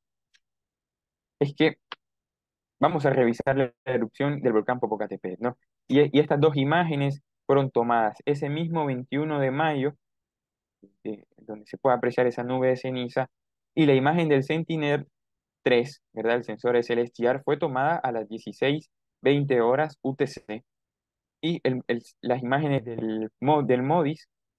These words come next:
fue tomada a las dieciséis diez U T C. Son imágenes muy cercanas ahí en el,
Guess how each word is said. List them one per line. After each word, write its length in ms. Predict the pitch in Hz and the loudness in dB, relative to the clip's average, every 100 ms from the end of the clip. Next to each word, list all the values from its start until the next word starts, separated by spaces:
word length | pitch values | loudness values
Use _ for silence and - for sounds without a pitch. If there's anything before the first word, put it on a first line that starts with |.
| _ _ | _ _
fue 140 | 131 | 0
tomada 680 | 127 127 127 131 139 151 156 - _ - | 4 4 4 4 4 4 2 -6 _ -4
a 80 | 117 | -2
las 140 | 113 | -2
dieciséis 540 | 110 113 - 131 127 | -4 -8 -2 -2 -2
diez 380 | 117 127 156 - _ - | 0 2 2 -2 _ -4
U 140 | 131 | -2
T 120 | 120 | -2
C. 240 | - 107 - | -2 -4 -4
Son 260 | - 120 127 | -6 -4 -2
imágenes 480 | 123 131 139 127 - | 0 2 2 -2 -4
muy 220 | 120 135 | -2 0
cercanas 640 | 139 113 - 117 120 123 _ _ _ _ - | 2 0 0 -2 -2 -6 _ _ _ _ -2
ahí 360 | 110 110 123 _ _ - | 0 0 -4 _ _ -8
en 180 | 107 | -6
el, 300 | 104 98 98 | -6 -6 -10